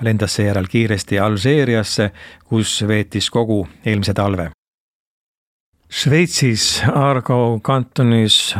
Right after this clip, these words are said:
Ajekinis leidis kirsikasvataja oma aiast mutimulla hunnikust iidse mündi ja teda huvitas, kas neid münte on veel. Ta kutsus kohale arheoloogid, kes mitu kuud kestnud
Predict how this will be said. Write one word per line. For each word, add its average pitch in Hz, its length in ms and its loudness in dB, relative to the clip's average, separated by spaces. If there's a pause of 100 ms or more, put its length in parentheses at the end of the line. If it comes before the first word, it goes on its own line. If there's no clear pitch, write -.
Ajekinis 131 720 2
leidis 113 480 2 (380)
kirsikasvataja 139 1000 0
oma 135 300 2
aiast - 460 -2 (360)
mutimulla 117 540 0
hunnikust 147 640 0 (360)
iidse 117 380 0
mündi 160 340 4
ja 135 140 4 (260)
teda 120 220 -2
huvitas, 127 560 0
kas 117 240 -4
neid 127 180 0
münte 143 400 0
on 113 220 2
veel. 92 240 -4 (500)
Ta 117 80 -2
kutsus 117 340 -2
kohale 107 300 0
arheoloogid, 139 720 0 (400)
kes 117 320 0 (580)
mitu 127 240 0
kuud 139 320 0
kestnud 127 400 -2